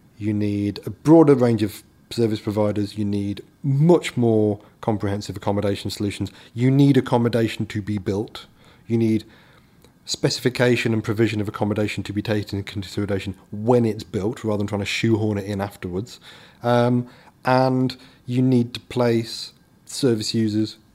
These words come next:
experts, families at the heart of that in terms of building a pathway of care, as I said, that actually goes back to initial identification, diagnosis,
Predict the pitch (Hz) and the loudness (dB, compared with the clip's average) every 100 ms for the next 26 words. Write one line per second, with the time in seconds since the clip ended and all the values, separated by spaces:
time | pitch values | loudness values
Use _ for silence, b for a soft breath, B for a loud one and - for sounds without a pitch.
0 | _ - 120 - - 214 208 - - - | _ -8 -8 -8 -4 -2 0 -4 -10 -12
1 | _ _ _ _ - - 117 107 104 104 | _ _ _ _ -6 -2 -2 0 0 -2
2 | 104 - - _ _ _ _ _ _ _ | -4 -8 -18 _ _ _ _ _ _ _
3 | _ _ 143 127 120 - 131 131 - 95 | _ _ -4 -2 -2 0 0 0 -2 -4
4 | 98 95 - - _ _ _ _ - 113 | -4 -4 -6 -16 _ _ _ _ -4 -4
5 | 107 - 107 101 107 95 131 113 110 104 | -2 -2 -2 -2 -4 -2 0 2 2 0
6 | 104 - - 151 - 101 92 92 - - | -4 -4 -6 -6 -4 -4 -4 -6 -10 -10
7 | 87 98 113 104 104 104 127 98 110 - | -8 -10 -8 -8 -6 -4 -4 -4 -2 -4
8 | - - 95 101 98 - 110 98 - - | -4 -10 -6 -6 -6 -6 -6 -8 -12 -8
9 | 104 101 b b - 123 120 104 92 90 | -4 -6 b b -4 -2 -2 -4 -6 -6
10 | - - 120 123 120 - _ 131 98 95 | -10 -6 -4 -4 -8 -14 _ -6 -4 -6
11 | 95 - 98 - | -8 -8 -10 -10